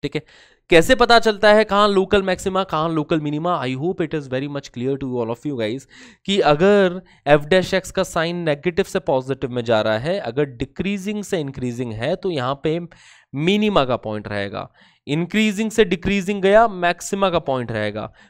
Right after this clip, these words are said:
फिर देखो डिक्रीजिंग से इंक्रीजिंग गया point of minima बनेगा, है ना। इसी तरीके से इसका ग्राफ बन रहा है कि पहले डिक्रीजिंग, फिर इंक्रीजिंग, फिर डिक्रीजिंग, फिर इंक्रीजिंग। ओके, क्लियर है। तो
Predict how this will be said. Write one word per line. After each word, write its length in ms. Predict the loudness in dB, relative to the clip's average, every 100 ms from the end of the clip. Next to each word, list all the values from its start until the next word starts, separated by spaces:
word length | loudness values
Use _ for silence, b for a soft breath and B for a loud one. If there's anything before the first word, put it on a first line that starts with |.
| b 2
फिर 180 | 4 6
देखो 220 | 4 4
डिक्रीजिंग 540 | 0 -4 -4 -2 -4
से 120 | -2 -2
इंक्रीजिंग 460 | -2 -6 -4 -2
गया 180 | 0 0
point 320 | 0 -4 -2
of 160 | -2 -4
minima 340 | -6 -4 -4 -2
बनेगा, 360 | -4 -4 -6
है 160 | -6 -4
ना। 100 | -4
इसी 240 | -6 -6 -6
तरीके 240 | -4 -4
से 80 | -6
इसका 180 | -6 -4
ग्राफ 260 | 2 2 0
बन 160 | -6
रहा 140 | -6 -6
है 140 | -8
कि 100 | -12
पहले 320 | -8 -4 0 0
डिक्रीजिंग, 760 | 0 -2 -2 0 -2 -2 -8 -8
फिर 220 | -8 -4
इंक्रीजिंग, 680 | -4 -6 -8 -6 -4 -6 -10
फिर 160 | -10 -10
डिक्रीजिंग, 680 | -10 -14 -8 -6 -6 -10 -12
फिर 100 | -12
इंक्रीजिंग। 600 | -12 -14 -14 -12 -12 -16 _ _ _ _ _ _ _ _ _ _ _ -8
ओके, 200 | -4 -4
क्लियर 520 | -4 -20 -6 0 0
है। 120 | 0 -8 b b b b b b -2
तो 440 | 2 4 2 0